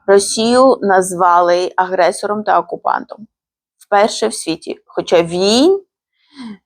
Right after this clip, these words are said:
вона до того робила стільки, що складно порахувати,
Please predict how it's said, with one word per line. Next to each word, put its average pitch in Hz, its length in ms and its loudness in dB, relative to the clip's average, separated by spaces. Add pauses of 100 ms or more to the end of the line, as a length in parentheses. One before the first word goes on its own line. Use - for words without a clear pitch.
(180)
вона 233 400 4
до 220 220 0
того 214 360 2
робила 196 720 2 (520)
стільки, 233 520 -4
що 170 460 2 (220)
складно 170 680 -2
порахувати, 175 1000 -2